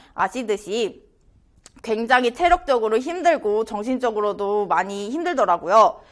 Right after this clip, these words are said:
그래서 하루에 딱 두 시간씩만, 세... 많게는 세 시간씩만 공부를 해도 충분하다고 생각을 합니다.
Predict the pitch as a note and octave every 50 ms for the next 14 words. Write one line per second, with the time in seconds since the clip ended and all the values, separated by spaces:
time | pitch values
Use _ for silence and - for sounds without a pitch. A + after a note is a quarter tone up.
0 | - - - _ - A#3 G#3+ A3 A#3+ A3 A3+ - F#4 F#4+ F#4+ F#4 F#4 F4+ F4+ D4+
1 | D#4+ - - - - A#3+ B3 - F4 E4+ D#4+ D4 C4+ - A3 G#3 G#3+ A#3 B3+ G#3+
2 | B3 - - _ _ _ _ - F4+ F#4 - - _ _ _ _ _ _ _ _
3 | _ _ _ - F#3 F#3+ G#3 A3+ A3 D#4 D#4 C4+ C4+ C#4+ E4+ F#4 F4+ F4+ F#4 F4+
4 | F4+ F4+ - D#4+ D#4+ D#4+ D4+ D4 C#4+ - F#3+ C4+ C4+ G3+ B3 B3 A#3 - - D4
5 | C#4+ A3+ - - - E4+ D#4+ D4+ D#4+ D#4 C#4 B3+ B3+ A#3+ C4 C#4+ D#4+ C#4 C4+ B3+
6 | B3 C4 C4 A#3+ F3+ E3+ E3+ D#3 -